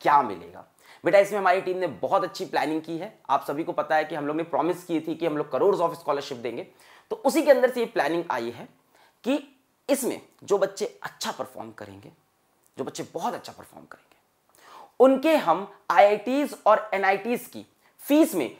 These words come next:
एक बड़ा कंट्रीब्यूशन देने की कोशिश करेंगे। इसके अलावा हम बहुत सारे इसमें भी लैपटॉप्स, टैबलेट्स, मर्चेंडाइज,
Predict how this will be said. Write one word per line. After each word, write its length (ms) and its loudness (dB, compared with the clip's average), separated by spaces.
एक 140 -4
बड़ा 360 8
कंट्रीब्यूशन 760 2
देने 240 0
की 160 -8
कोशिश 420 -10
करेंगे। 400 -12
इसके 300 2
अलावा 560 6
हम 160 4
बहुत 320 6
सारे 260 4
इसमें 320 -4
भी 160 0
लैपटॉप्स, 880 4
टैबलेट्स, 800 2
मर्चेंडाइज, 1040 0